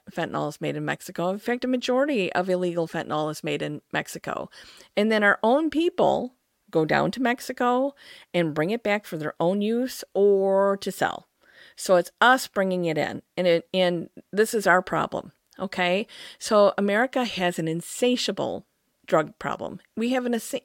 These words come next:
insatiable appetite for drugs. We always have, and we were so bad and so out of whack that in nineteen twenty, uh, through nineteen thirty-three,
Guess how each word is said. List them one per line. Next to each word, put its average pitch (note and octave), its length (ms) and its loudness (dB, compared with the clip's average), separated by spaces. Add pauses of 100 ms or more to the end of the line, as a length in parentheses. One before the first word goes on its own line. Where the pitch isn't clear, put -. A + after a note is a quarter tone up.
insatiable B3+ 720 -4
appetite A#3+ 560 -6
for D3+ 140 -10
drugs. - 480 -10 (840)
We B3 300 -2
always E4+ 440 0
have, C#4 600 -4 (240)
and A3+ 380 0 (720)
we C4 180 -4
were C#4 160 0
so D4+ 460 0
bad D#4 580 0 (400)
and A3 320 0
so C4 920 6
out A#3 160 4
of A3+ 100 0
whack G#3+ 480 0 (240)
that G3+ 360 4
in F#3 260 2
nineteen A#3+ 320 -2
twenty, G3+ 460 -4 (680)
uh, F3 260 2
through G3 220 0
nineteen G#3 340 -2
thirty-three, G3 640 0